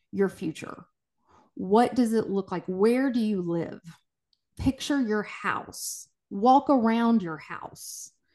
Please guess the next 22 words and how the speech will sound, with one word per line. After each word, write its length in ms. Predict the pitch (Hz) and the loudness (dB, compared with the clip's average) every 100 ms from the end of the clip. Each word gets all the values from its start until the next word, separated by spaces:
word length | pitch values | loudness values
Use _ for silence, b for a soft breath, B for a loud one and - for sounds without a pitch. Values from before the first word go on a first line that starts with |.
| _ _ - | _ _ -14
See 280 | - 262 | -2 0
the 120 | 294 285 | 0 -2
pictures 640 | 262 269 - 220 190 180 | -2 -4 -2 -2 -2 -4
of 160 | 180 - | -8 2
in 160 | 233 | 6
your 140 | 254 247 | 6 4
dream 320 | 214 226 233 | 0 2 2
house. 480 | 196 196 - 151 - | 2 -4 -8 -10 -8
See 160 | 233 | -4
the 100 | 240 | -4
pictures 400 | 254 233 - 220 | -4 -6 -4 -2
of 140 | 202 185 | -2 -2
your 120 | 180 | -4
family. 600 | 202 196 180 - - - - | -2 -2 -2 -6 -10 -6 0
Open 340 | 262 262 262 | 2 6 6
your 120 | 220 | 4
closet 640 | - - 214 220 196 - - | 0 2 4 4 0 -6 -4
and 140 | 196 | -4
see 480 | 196 - 220 208 175 b - | -4 -2 -2 -2 -8 b 0
your 140 | 202 | 0
favorite 640 | 196 - 233 226 214 220 - | 0 2 4 6 4 2 0
outfits, 680 | 202 202 - - - - | -2 -2 -4 -10 -10 -14